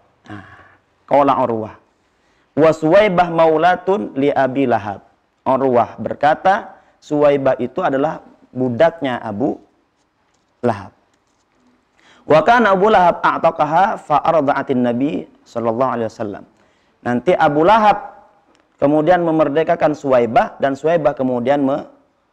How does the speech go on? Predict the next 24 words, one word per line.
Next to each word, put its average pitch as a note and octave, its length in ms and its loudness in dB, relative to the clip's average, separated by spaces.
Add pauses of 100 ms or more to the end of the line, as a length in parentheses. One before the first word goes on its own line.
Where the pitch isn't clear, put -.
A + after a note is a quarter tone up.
(360)
eh, A2+ 240 0
nyusui C3 400 0
Nabi. G2+ 320 -8 (720)
Nah, A2+ 160 -16
ketika A2 320 -4
Nabi A#2+ 320 0
dilahirkan A2+ 560 -6
nanti. - 160 -20 (800)
Falamma D3+ 720 4
mata, C3+ 400 0
ketika B2 400 -4
kemudian B2+ 400 0
nanti B2 240 -4
Abu A#2+ 240 -2
Lahab A2+ 560 -4
meninggal, A#2+ 560 -2 (500)
uriyahu C3+ 600 2
ba'du C3+ 380 0
ahlihi B2+ 800 -4
bisyirri B2+ 640 -2
hibatin. B2 640 -2 (640)
Nah, - 320 -20
kemudian, B2 680 0 (240)
eh, B2 400 0